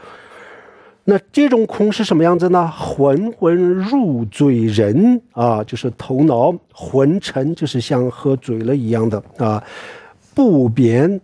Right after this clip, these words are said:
啊，就是好恶，然后根本就没有办法辨别什么是好，什么是不好啊。这种，那这个特别特别的重要，大家一定要记住啊。这个是不仅仅是我们在这个大圆满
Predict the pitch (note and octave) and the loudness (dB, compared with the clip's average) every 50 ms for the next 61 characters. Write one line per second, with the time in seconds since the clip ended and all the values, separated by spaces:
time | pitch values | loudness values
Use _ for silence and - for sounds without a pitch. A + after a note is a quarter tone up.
0 | _ _ _ - A#2 A2 G#2 G2 F#2+ F#2+ G2 G2 - - B2+ - - B2+ G#2+ - | _ _ _ -8 -6 -6 -4 -4 -6 -8 -10 -12 -10 -10 -8 -6 -6 -6 -6 -6
1 | - - A2 F#2+ F2+ F#2+ B2 - A2+ G#2+ A2+ C#3 F3+ C3 _ _ _ - G#2+ G2+ | -6 -6 -6 -6 -6 -10 -12 -8 -4 0 0 0 0 0 _ _ _ -16 -14 -14
2 | - F2+ G2+ A2+ A#2 - - F#3 G3 F3 C#3+ A#2 A2+ - A2+ G#2+ A2 A2 G#2 G2+ | -12 -12 -12 -12 -10 -8 -6 -6 -6 -6 -6 -6 -6 -4 -4 -4 -4 -4 -6 -6
3 | - A2 G#2 A2+ G#2+ F#2+ - - F3+ D3+ A#2+ A2+ A2 A2+ G#2+ D3+ E3+ - _ _ | -6 -6 -6 -6 -8 -6 -2 0 0 0 0 -2 -4 -2 -2 -2 -2 -4 _ _
4 | - - - G2 G#2+ C#3+ B2+ - C#3 A2 A2+ - - - - - A2 A2 A2 G#2 | -16 -12 -8 -6 -4 -2 -2 -2 0 0 -2 -4 -4 -8 -8 -6 -4 -4 -4 -4
5 | A2 A2 - B2 A#2 - A#2+ A#2+ A2 - _ - B2 A2 G#2 G#2+ - - - - | -6 -6 -6 -6 -4 -2 -2 -2 -2 -6 _ -6 -4 -4 -4 -4 -8 -14 -18 -18
6 | - - - - - - - G#3 A3+ G3+ G#3 F3+ E3 - _ _ _ _ _ _ | -18 -18 -18 -20 -6 -2 0 2 2 2 0 -2 -2 -6 _ _ _ _ _ _
7 | _ _ _ _ _ _ _ _ _ - - - - - - - - - D#3+ D3+ | _ _ _ _ _ _ _ _ _ -20 -20 -20 -20 -20 -20 -8 -4 -2 -2 -2
8 | D3+ - - A3+ A3 F3+ E3+ C#3 - - - - - - - G#3 G#3 G3+ G3 D#3+ | -2 -2 -2 0 0 0 0 -2 -4 -10 -14 -14 -10 -6 -2 0 2 2 2 2
9 | - D#3+ D3+ D3 - - D#3 C#3 C3 A#2 B2 A#2+ - D3 D3 C#3+ A#2 G#2+ - C3+ | 0 0 0 0 -2 -2 -2 0 0 0 -2 -2 -2 -2 -2 -2 -2 -2 -2 -2
10 | C3+ C3 D#3 C3+ B2 C3 C#3 C3+ - D#3+ D#3 B2 A2 G#2+ - - C#3 C3+ - - | -2 0 0 -2 -2 -4 -4 -2 0 0 0 0 -2 -4 -4 -6 -6 -6 -6 -6
11 | G#2+ G#2+ A2+ A2+ G2+ G2+ - D#3+ D3 C#3+ C3 - D3 A#2+ - - - D3+ - - | -6 -4 -4 -4 -4 -4 -4 -2 -2 -2 -4 -4 -6 -8 -8 -6 -8 -6 -2 0
12 | F3 E3+ D#3+ E3+ E3+ D#3 - F3+ D3 A#2 G#2 G2 G2 F#2+ A2+ C3+ C3+ C#3 - B2+ | 0 0 2 0 -2 -2 -2 -4 -4 -4 -6 -8 -6 -4 -4 -4 -4 -4 -4 -6
13 | G#2 G2+ - - B2+ - A2 - _ - _ - F3 E3 C#3 A#2 G#2+ A2 A#2+ B2 | -6 -6 -6 -8 -8 -8 -10 -14 _ -12 _ -6 -4 -4 -4 -4 -4 -4 -4 -2
14 | A#2+ A2+ G#2+ G#2 | -4 -4 -6 -8